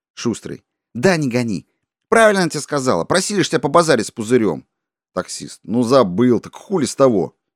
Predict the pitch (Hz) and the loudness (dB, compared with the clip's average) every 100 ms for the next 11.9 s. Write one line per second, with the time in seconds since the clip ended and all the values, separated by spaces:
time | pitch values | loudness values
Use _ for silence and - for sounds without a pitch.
0 | - - 135 139 110 110 101 110 101 101 | -14 -4 -2 -2 -2 -6 -8 -8 -8 -8
1 | 87 - _ _ _ _ _ _ - 95 | -10 -12 _ _ _ _ _ _ -10 -6
2 | 87 76 60 _ _ - 139 170 190 107 | -4 -4 -8 _ _ -2 -2 0 -2 -4
3 | - _ _ _ - 131 185 131 185 180 | -10 _ _ _ -8 -2 0 0 -4 -6
4 | 147 - 175 170 117 98 120 117 - 76 | -8 0 2 4 0 -2 0 0 -2 -12
5 | _ _ 104 113 139 101 92 123 127 - | _ _ -12 -6 -6 -4 -4 0 0 0
6 | 73 - _ _ _ _ 127 147 131 120 | -8 -16 _ _ _ _ -4 -2 -2 -4
7 | 127 - 139 143 110 82 87 90 87 67 | -4 -4 -2 0 -2 -4 -6 -6 -6 -6
8 | - _ _ _ _ _ - 92 - 82 | -10 _ _ _ _ _ -10 -10 -10 -12
9 | - _ _ _ _ _ - 76 92 78 | -14 _ _ _ _ _ -10 -4 -2 -2
10 | - _ _ - 90 - 165 147 135 139 | -6 _ _ -10 -10 -6 -2 4 6 6
11 | 151 123 - 107 101 101 110 104 110 | 6 4 4 -2 -2 -2 -4 -2 -4